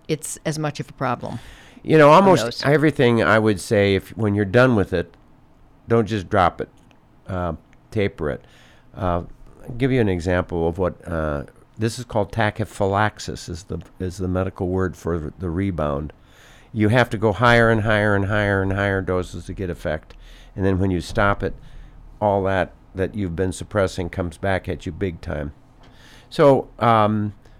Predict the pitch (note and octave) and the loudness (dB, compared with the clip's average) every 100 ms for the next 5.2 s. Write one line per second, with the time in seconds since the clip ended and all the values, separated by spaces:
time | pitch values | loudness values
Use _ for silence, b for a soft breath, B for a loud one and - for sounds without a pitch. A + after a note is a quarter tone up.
0 | - A2 G#2+ - A2 G2+ F2+ G#2 E2+ A#1 | 0 2 2 0 2 2 2 0 0 -2
1 | - G2 F2+ E2 E2 F2+ D#2+ D#2 C#2 - | -8 -6 -2 -2 2 2 2 0 -4 -8
2 | E2 C#2+ C#2 C2 C2+ C#2+ D#2+ D2+ D2 C2+ | -8 -6 -6 -6 -6 -6 -4 -4 -4 -6
3 | C2+ - D#2+ D2+ C#2+ C#2 A#2 A2 - G#2+ | -6 -8 -8 -8 -10 -4 -2 -2 0 0
4 | F#2 E2+ - F#2+ - - F2 C#2 - - | 2 0 -4 -10 -8 -4 -2 -2 -6 -6
5 | E2+ E2+ | -4 -4